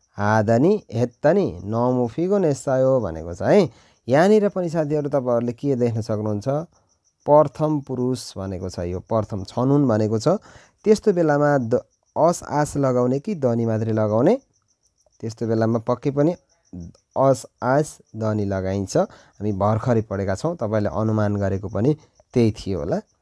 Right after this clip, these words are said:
त्यस्तै अर्को नेक्स्ट तिन नम्बरको क्वेसन हेर्नुहोस्। "छुमारे नन खोङ्वने खादनी खात्तनी सारामदोरी मान्त रागोयो।"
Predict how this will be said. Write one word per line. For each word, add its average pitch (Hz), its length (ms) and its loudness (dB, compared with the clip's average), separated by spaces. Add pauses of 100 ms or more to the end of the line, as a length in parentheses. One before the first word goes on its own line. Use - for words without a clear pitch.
(260)
त्यस्तै 143 220 -4
अर्को 147 320 0
नेक्स्ट 147 300 0 (180)
तिन 175 160 0
नम्बरको 117 380 2
क्वेसन 110 300 -4
हेर्नुहोस्। 143 360 4 (340)
"छुमारे 202 460 2
नन 220 240 2
खोङ्वने 160 1000 2
खादनी 117 1080 0 (360)
खात्तनी 131 760 0 (300)
सारामदोरी 104 720 -4 (280)
मान्त 143 440 2 (260)
रागोयो।" 117 640 2